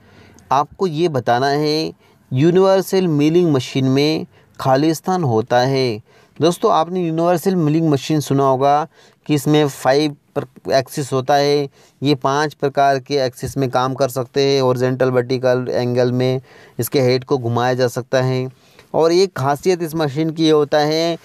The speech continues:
कि इसमें जो, अ, टेबल होता है इसके, उसके ऊपर एक इंडेक्सिंग अरेंजमेंट की-, भी होता है, जिसके कारण हम इसमें जॉब बांधकर या जब हम, हमें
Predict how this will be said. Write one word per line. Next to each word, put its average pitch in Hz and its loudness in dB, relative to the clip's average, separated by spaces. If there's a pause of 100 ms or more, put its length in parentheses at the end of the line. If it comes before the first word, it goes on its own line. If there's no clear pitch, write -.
(320)
कि 180 4
इसमें 180 0 (720)
जो, 190 2
अ, 147 2 (1200)
टेबल 170 4
होता 180 2
है 156 4
इसके, 175 -4 (320)
उसके 156 -2
ऊपर 175 4
एक 170 -2 (280)
इंडेक्सिंग 151 0 (100)
अरेंजमेंट 135 0
की-, - -16
भी 135 0
होता 127 2
है, 147 0 (360)
जिसके 156 0
कारण 180 0 (320)
हम 170 0
इसमें 175 0
जॉब 151 2
बांधकर 147 -2 (320)
या 147 0 (440)
जब 156 2
हम, 160 0 (120)
हमें 151 -2